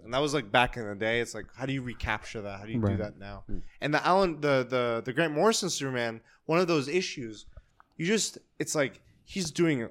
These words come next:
Speaker 1: so much everywhere. Like, he's, he's moving at speed. And, and one of the, it's, I think it's been referenced a lot. You just see a girl, it's like a panel of this goth girl contemplating suicide on the ledge of a cliff.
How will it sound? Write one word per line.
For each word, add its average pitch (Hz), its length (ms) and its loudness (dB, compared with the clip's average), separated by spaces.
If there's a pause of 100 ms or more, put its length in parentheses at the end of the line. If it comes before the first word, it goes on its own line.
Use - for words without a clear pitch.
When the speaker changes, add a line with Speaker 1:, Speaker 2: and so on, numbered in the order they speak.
(140)
Speaker 1:
so - 280 2
much 117 320 4 (160)
everywhere. 117 400 2
Like, 107 180 -8
he's, 127 200 -6
he's 131 320 -6
moving 135 260 0
at 123 140 -2
speed. 120 320 -4 (360)
And, 135 300 -2 (100)
and 139 200 0
one 170 100 6
of 190 80 4
the, 135 180 2 (220)
it's, 165 240 -2 (240)
I 147 120 4
think 202 240 0
it's 170 120 -2
been 147 160 -2
referenced 127 340 -2
a 117 40 -4
lot. 113 240 0 (240)
You 147 100 -6
just 196 200 0
see 233 180 -2
a 185 80 2
girl, 135 260 -2
it's - 160 4
like 156 80 2
a 151 80 2
panel 156 560 2
of 131 80 -6
this 127 220 4 (240)
goth 135 360 4
girl 147 440 4 (920)
contemplating 165 680 4
suicide 139 460 0
on 123 120 0
the 117 60 0
ledge 110 220 0
of 104 100 -8
a 101 40 -8
cliff. - 280 -18